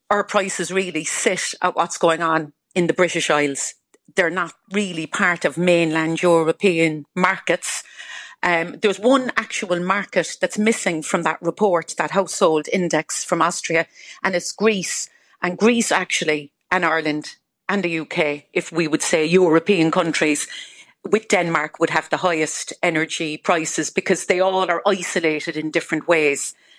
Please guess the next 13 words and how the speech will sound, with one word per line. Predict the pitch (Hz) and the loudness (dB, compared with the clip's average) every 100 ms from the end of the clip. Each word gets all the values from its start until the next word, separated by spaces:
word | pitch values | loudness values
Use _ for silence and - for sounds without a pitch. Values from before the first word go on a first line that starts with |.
| - | -8
and | 165 | -2
they've | 156 151 | -2 0
different | 180 - 156 | -2 -2 -2
things | 170 156 - | 0 -2 0
going | 151 156 | 2 2
on | 147 | 0
in | 147 | 0
their | 147 | -2
markets. | 147 151 - 151 - - - _ _ _ | 0 -2 -2 -4 -4 -10 -12 _ _ _
Um, | - 151 147 147 151 - _ _ _ _ - - | 0 2 2 2 -2 -12 _ _ _ _ -18 -18
what, | - 175 190 196 185 | -18 -2 0 0 2
what, | 175 | 2
al-, | 180 185 | 4 0